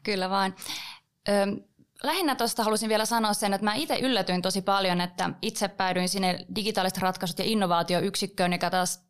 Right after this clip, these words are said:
toli-, tosi paljon, voin sanoa, sellaisia omia mielenkiinnon kohteita ja vahvuuksiakin vähän ehkä pä-, pääsi tavallaan tekemään töitä. Niin on kyllä tullut,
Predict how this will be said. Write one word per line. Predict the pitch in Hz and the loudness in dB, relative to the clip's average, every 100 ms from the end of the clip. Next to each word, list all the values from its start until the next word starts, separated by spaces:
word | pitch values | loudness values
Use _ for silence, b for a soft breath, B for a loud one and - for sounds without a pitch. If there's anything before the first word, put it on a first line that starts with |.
| - | -2
toli-, | 208 202 | -2 0
tosi | 220 214 | 0 0
paljon, | 214 202 196 190 175 - _ _ _ _ _ - - | 2 2 2 0 -4 -12 _ _ _ _ _ -10 0
voin | 214 | 2
sanoa, | 208 208 | 2 0
sellaisia | 208 214 208 | 0 0 2
omia | 220 233 214 190 | 4 4 2 2
mielenkiinnon | 190 202 196 190 190 190 | 2 2 0 0 0 0
kohteita | 190 196 190 | 0 0 0
ja | 190 | 2
vahvuuksiakin | 214 214 190 - 185 185 180 | 0 0 -2 -2 -4 -2 -4
vähän | 185 185 | -2 -2
ehkä | 185 190 180 B B B B B B B _ - - | -2 -4 -6 B B B B B B B _ -10 -2
pä-, | 190 | -2
pääsi | 185 185 180 196 180 - | 0 -2 0 0 -4 -4
tavallaan | 180 175 175 175 175 175 - _ _ - | -2 0 2 2 2 -2 -8 _ _ -8
tekemään | 185 180 175 175 | -4 0 0 2
töitä. | 185 180 180 175 - _ _ _ _ - - B B B B - | 2 2 0 -4 -12 _ _ _ _ -14 -14 B B B B -4
Niin | 196 185 - _ _ _ - | -2 -2 -6 _ _ _ 0
on | 220 | 2
kyllä | 233 233 | 2 2
tullut, | 262 254 247 | 2 2 -2